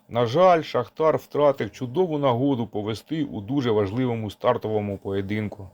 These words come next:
Тим більше у такій в'язкій грі, де чемпіони України відбиваються,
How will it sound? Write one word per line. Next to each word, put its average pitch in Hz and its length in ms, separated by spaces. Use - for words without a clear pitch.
Тим 165 240
більше 156 340
у 135 100
такій 147 300
в'язкій 139 600
грі, 127 300
де 104 140
чемпіони 160 520
України 147 420
відбиваються, 113 1000